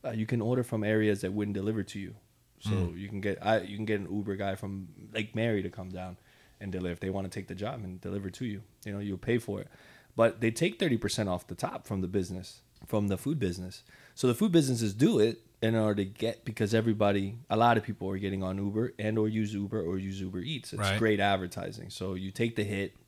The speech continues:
Speaker 1: and you, you know, you, you, you get the, you gain the customer, hopefully.
Speaker 2: How
Speaker 1: But
Speaker 2: about if I, how about if I got Uber to go to, like, a supermarket, pick up ingredients,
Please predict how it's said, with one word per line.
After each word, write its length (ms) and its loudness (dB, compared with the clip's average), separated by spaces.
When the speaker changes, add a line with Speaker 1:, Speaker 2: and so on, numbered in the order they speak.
Speaker 1:
and 220 -2
you, 100 -6
you 100 -6
know, 140 -4
you, 180 -8
you, 140 -12
you 140 -10
get 220 -4
the, 260 -4
you 140 -10
gain 220 -2
the 60 -4
customer, 440 -8
hopefully. 440 -12
Speaker 2:
How 120 0
Speaker 1:
But 60 6
Speaker 2:
about 140 6
if 140 0
I, 200 4
how 140 2
about 180 0
if 140 -2
I 80 4
got 260 2
Uber 520 2
to 120 -4
go 300 2
to, 100 2
like, 240 0
a 40 0
supermarket, 760 0
pick 220 0
up 300 0
ingredients, 920 0